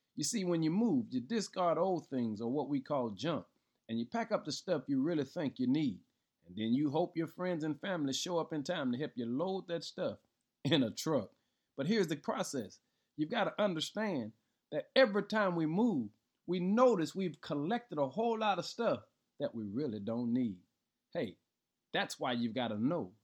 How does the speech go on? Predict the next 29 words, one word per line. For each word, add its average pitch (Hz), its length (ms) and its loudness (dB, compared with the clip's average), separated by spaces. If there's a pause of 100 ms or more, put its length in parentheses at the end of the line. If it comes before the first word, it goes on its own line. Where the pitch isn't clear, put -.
(120)
how 143 140 0
to 123 100 0
get 120 240 -2
rid 160 200 -2
of 113 80 -4
it. 85 160 -20 (420)
Hebrews 170 380 0
chapter 165 280 -4
twelve, 151 340 -2
verse 143 240 -2
one 165 180 -6
says, 127 280 -4
"Therefore, 139 540 -6 (520)
since - 380 -4
we 208 120 -2
are 175 60 2
surrounded 175 500 -2
by 151 140 0
such - 260 -8
a 135 80 -2
huge 180 280 -2
crowd 160 260 -2
of 131 100 -2
witnesses 160 500 -4 (440)
to 151 120 -6
the 131 120 -2
life 160 340 0
of 120 120 -4
faith, 160 360 -4